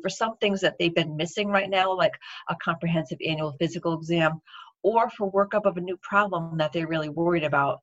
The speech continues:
They might not feel comfortable addressing certain things, um, over the audio and video, but there are so many services that can be performed via telehealth. Uh, that takes care of a lot of, um, adults who have to take time out of work to take their elderly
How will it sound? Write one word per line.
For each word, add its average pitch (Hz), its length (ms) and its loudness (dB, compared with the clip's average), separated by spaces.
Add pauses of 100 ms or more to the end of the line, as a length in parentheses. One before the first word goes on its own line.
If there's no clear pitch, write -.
(120)
They 175 100 2
might 165 200 2
not 160 240 2
feel 160 140 2
comfortable 156 580 -2 (240)
addressing 160 720 -4
certain 170 400 -2
things, 156 400 -2 (280)
um, 156 260 -2
over 185 200 4
the 160 160 0
audio 156 300 2
and 147 100 -2
video, 143 580 -2
but 180 160 -2
there 190 160 4
are 175 120 -4 (180)
so 214 180 2
many 180 160 4
services 156 500 -6
that 160 120 -4 (120)
can 220 260 -6
be 165 120 -2
performed 147 560 -4
via 156 200 -4
telehealth. 156 640 -2 (440)
Uh, 156 140 2 (120)
that 185 180 2
takes 175 260 -4
care 170 280 -2
of 160 60 -2 (140)
a 160 80 4
lot 170 440 2
of, 156 200 4 (100)
um, 139 300 -4 (320)
adults 170 580 2
who 190 60 -4
have 156 200 -2
to 160 100 -12
take 156 200 -6
time 151 180 -6
out 160 140 -4
of 135 100 -8
work 175 260 0
to 139 100 -16
take 160 180 -6
their - 180 -6
elderly 147 360 -2